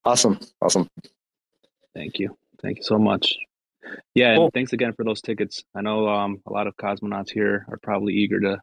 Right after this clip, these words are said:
Speaker 2: to win.
Speaker 1: Yeah, definitely. Definitely. A-, again, like, uh, the people that are coming through, we got, um, Passage, Strange Clan,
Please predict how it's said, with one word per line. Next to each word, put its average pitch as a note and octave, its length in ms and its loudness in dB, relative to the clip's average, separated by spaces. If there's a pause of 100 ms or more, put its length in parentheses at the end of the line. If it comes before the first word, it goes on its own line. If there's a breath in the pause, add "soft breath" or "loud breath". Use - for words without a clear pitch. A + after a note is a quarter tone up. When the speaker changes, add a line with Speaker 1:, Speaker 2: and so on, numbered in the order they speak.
(160)
Speaker 2:
to G#2 100 2
win. G2+ 260 0 (1300)
Speaker 1:
Yeah, E3 240 8
definitely. D3 360 4 (180)
Definitely. C3 500 4 (200)
A-, C#3+ 240 6
again, D3 280 6
like, C3 340 6
uh, C3 280 8
the A#2+ 100 4
people D#3 180 6
that C#3+ 60 8
are - 20 6
coming C#3 240 6
through, D3 300 6
we D3 80 8
got, C3 360 6
um, A#2 440 6 (560)
Passage, C#3+ 520 6 (300)
Strange C3 460 6
Clan, C3 600 6